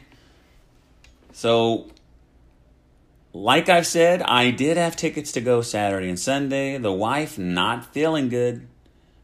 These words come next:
Not feeling good. So, I took Juju, my best buddy, my grandson.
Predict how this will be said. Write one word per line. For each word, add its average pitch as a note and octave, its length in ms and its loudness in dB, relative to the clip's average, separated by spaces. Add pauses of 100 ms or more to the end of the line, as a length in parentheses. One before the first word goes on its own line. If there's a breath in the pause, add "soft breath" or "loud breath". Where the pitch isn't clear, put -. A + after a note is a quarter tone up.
(160)
Not G2+ 560 -4
feeling G#2 460 0
good. F#2+ 500 -2 (600 soft breath)
So, A#2 640 4 (1300)
I F3+ 120 -2
took G#2+ 280 -4
Juju, C3+ 640 0 (320)
my E2+ 100 -10
best A#2 380 0
buddy, A#2 440 0 (220 soft breath)
my - 120 -10
grandson. F#2 800 -4